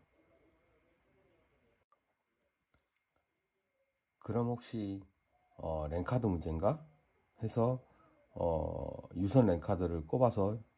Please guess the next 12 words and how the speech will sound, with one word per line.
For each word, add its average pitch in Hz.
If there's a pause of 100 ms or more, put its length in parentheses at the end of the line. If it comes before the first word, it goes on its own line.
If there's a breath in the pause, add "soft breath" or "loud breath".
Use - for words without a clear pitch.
(380)
연결을 95
해봐도요, 87 (600)
똑같아요. - (960 loud breath)
음, 95
그러면 92 (220)
여기서 104
이제 90
나오는 90
결론은 80
두 -
가지예요. 78 (800 soft breath)
컴퓨터의 120